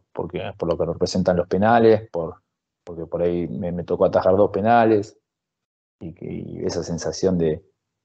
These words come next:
de que sentirse importante, de que tus compañe-, poder interceder en esos momentos y que tus compañeros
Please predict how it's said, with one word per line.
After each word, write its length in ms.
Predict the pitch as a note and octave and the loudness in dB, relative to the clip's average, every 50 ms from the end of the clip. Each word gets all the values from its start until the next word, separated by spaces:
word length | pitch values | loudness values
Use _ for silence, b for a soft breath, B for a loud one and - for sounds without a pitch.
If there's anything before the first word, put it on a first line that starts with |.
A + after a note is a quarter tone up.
| _ _ _ _ - | _ _ _ _ -10
de 120 | - E2 | -8 -8
que 600 | E2+ E2+ E2+ F2 F2 - - - - - - - _ | -6 -6 -6 -6 -6 -8 -8 -10 -12 -14 -16 -20 _
sentirse 460 | - - - F2 E2+ - F#2+ - - | -10 -6 -4 -2 0 0 0 0 0
importante, 600 | F2+ E2 - F2 E2 - - G2+ G#2 G2 - F2 | 0 2 2 2 2 4 4 4 4 4 2 0
de 160 | F2 E2+ E2+ E2 | 0 0 0 0
que 200 | - E2+ D#2+ - _ _ _ _ _ _ _ _ _ _ _ _ _ _ | -2 -4 -4 -6 _ _ _ _ _ _ _ _ _ _ _ _ _ _
tus 120 | - - | -18 -12
compañe-, 560 | - - F2 E2+ E2+ F2 F2+ F2+ F#2+ F#2 F2+ | -10 -8 -8 -2 0 0 0 2 0 -4 -6
poder 440 | - - F#2+ G2 G#2 A#2 A#2 A#2 G2+ | -2 2 4 6 8 8 8 6 4
interceder 540 | G#2+ F#2 - G2 F2+ - - F#2+ G#2+ A2+ G#2+ | 2 2 0 -2 0 2 4 6 6 6 6
en 80 | G#2 | 4
esos 220 | G2+ G2+ G2 - F#2 | 0 -2 -4 -4 -4
momentos 540 | F#2 F#2+ G2 G#2+ A2 A2 G#2 F#2+ F2+ - - | -4 -2 0 0 0 0 0 -4 -6 -6 -8
y 60 | F2 | -12
que 80 | - | -12
tus 140 | E2+ - F2 | -12 -12 -8
compañeros 560 | - F#2 F2 E2+ F#2+ F#2+ G2 G2+ G2 F#2 F2 | -8 -8 -4 -2 -2 -2 -2 -2 -2 -2 -4